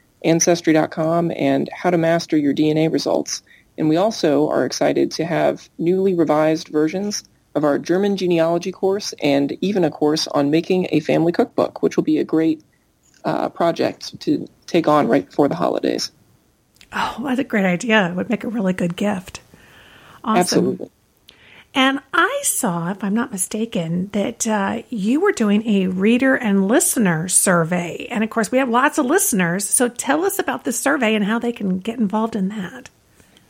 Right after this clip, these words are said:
Speaker 1: Yes, we'd love to hear our feedback from our listeners, and, as well as our magazine and newsletter readers, to learn about what are you interested in genealogy-wise and how you're, uh, engaging with us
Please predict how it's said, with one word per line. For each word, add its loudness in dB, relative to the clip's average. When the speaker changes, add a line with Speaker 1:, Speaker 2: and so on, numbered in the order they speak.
Speaker 1:
Yes, 4
we'd 0
love 0
to -8
hear 0
our -4
feedback 0
from 0
our 4
listeners, 0
and, 0
as -2
well 2
as 0
our 2
magazine 0
and -4
newsletter 2
readers, 0
to 0
learn 2
about 2
what 0
are 0
you 2
interested -2
in 0
genealogy-wise 0
and -8
how 2
you're, 2
uh, -4
engaging 2
with 0
us -2